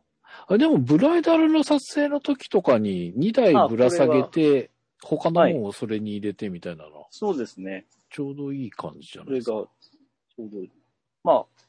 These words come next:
Speaker 2: 気持ちちょっと厚みがあって、
Speaker 1: うんうんうん。
Speaker 2: あるんだけど、まあ、でもこのくらい厚みないと無理ですよね。
Speaker 1: うん。
Speaker 2: <laughs> あんまし意味なくなっちゃう。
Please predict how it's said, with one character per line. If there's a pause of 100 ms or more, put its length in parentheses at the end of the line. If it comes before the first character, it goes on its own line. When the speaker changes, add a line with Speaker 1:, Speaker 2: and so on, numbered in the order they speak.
(760)
Speaker 2:
気
持
ち
ち
ょ
っ
と
厚
み
が (500)
あ
っ
て、 (100)
Speaker 1:
う
ん
う
ん
う
ん。
Speaker 2:
あ
る
ん
だ
け
ど、
ま
あ、
で
も
こ
の
く
ら
い
厚
み
な
い
と
無
理
で
す
よ
ね。 (460)
Speaker 1:
う
ん。
Speaker 2:
<laughs>
あ
ん
ま
し
意
味
な
く
な
っ
ち
ゃ
う。